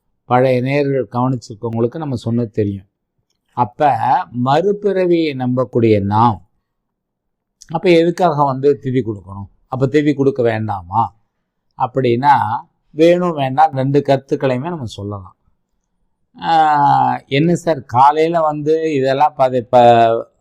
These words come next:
நீங்க தானம் பண்ணுங்கன்னு சொல்றீங்க, இப்போ வந்து இப்ப இப்படி மாத்தி இப்படி சொல்றீங்களா?" மாத்தி எல்லாம் சொல்லல.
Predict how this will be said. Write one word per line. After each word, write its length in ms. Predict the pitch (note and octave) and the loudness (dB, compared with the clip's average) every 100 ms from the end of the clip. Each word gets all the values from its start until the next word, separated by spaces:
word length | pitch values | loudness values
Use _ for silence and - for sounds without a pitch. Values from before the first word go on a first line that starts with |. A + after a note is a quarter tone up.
| _ A2+ | _ -10
நீங்க 240 | B2 A#2+ | -8 -4
தானம் 380 | G#2+ B2 C#3 C3 | 2 2 2 -4
பண்ணுங்கன்னு 440 | B2 A#2+ B2 C3 | -8 -10 -10 -8
சொல்றீங்க, 460 | A#2+ A2 A2 G#2+ A#2+ | -6 -4 -4 -2 -4
இப்போ 240 | G#2 B2 | -2 0
வந்து 240 | A#2+ B2 B2+ | 0 0 -2
இப்ப 240 | A#2 B2 | -2 -4
இப்படி 300 | A2+ G#2+ A2 | -4 -6 -4
மாத்தி 260 | A2+ A#2+ A#2+ | -2 -2 -4
இப்படி 220 | G2+ G#2 G#2 | -14 -14 -10
சொல்றீங்களா?" 580 | A2+ G2 G#2+ G#2 F#2 F#2+ _ _ _ | -8 -6 -8 -10 -16 -20 _ _ _
மாத்தி 340 | A#2 D3 D3 C#3+ | 0 0 2 0
எல்லாம் 260 | B2+ C3+ B2 | 0 -4 -6
சொல்லல. 420 | A2+ G2+ G2 | -8 -6 -10